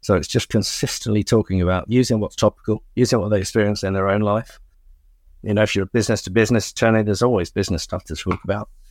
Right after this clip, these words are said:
There's always employment law challenges, something going on with your employees. Um, em-, lawyers experience that as well as the, the customers they, they serve, the clients they serve. So it's, it's never, it shouldn't be about law. It should only be three or four paragraphs,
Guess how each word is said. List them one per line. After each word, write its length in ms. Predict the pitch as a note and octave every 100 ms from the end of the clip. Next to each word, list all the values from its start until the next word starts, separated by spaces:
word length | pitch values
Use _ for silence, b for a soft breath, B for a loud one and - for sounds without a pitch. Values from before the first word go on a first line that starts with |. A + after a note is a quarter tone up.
| -
There's 160 | - F#2
always 220 | A2 G2+
employment 480 | G2 - G#2 G2 F#2
law 180 | G2 F#2
challenges, 580 | - G2 G2+ F#2+ G2+ -
something 300 | G#2+ G2+ F#2+
going 220 | F#2 G2
on 100 | F#2+
with 100 | F#2
your 100 | F#2
employees. 760 | E2 - F2+ F#2+ F#2+ G2 - - - - -
Um, 280 | F2 F2 E2 -
em-, 140 | E2 -
lawyers 420 | G2 G2+ F#2+ F2
experience 520 | - - G#2 G2 F#2
that 200 | G2 G2 -
as 80 |
well 220 | F2 G2 F#2
as 200 | F#2 -
the, 160 | F2 -
the 80 | -
customers 420 | G#2+ - - E2+
they, 180 | F2 F2+ -
they 100 | E2+
serve, 220 | - G2+
the 60 | -
clients 340 | G#2 F#2 D2+
they 80 | F2
serve. 380 | - B2 G2 F2+
So 260 | - F#2 F#2 _ - _ _ -
it's, 320 | A2+ - -
it's 220 | A#2 G2 B2+
never, 360 | C3 C3 A#2+ - _ _ -
it 80 | A2+
shouldn't 200 | - D3
be 60 | A#2+
about 260 | A#2+ A2+
law. 300 | B2+ B2+ B2 -
It 80 | -
should 160 | C3+
only 160 | C3 B2
be 180 | A2+ A2
three 260 | - C#3+
or 60 | A#2+
four 160 | A#2+
paragraphs, 680 | G#2 A#2+ A2 A#2+ A#2 - -